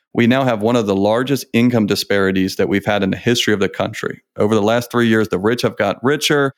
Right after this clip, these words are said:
The average person has actually got into more debt and be making relatively less money on this.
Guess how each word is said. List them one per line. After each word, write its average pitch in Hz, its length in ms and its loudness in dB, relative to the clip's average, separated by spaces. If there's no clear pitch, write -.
The 110 140 -2
average 117 420 0
person 107 380 -2
has 95 180 -2
actually 95 400 -2
got 98 300 -2
into 95 200 0
more 101 260 2
debt 101 340 -2
and 98 160 2
be 95 100 2
making 101 480 2
relatively 95 640 0
less 85 340 -2
money 101 300 0
on - 200 -6
this. - 300 -8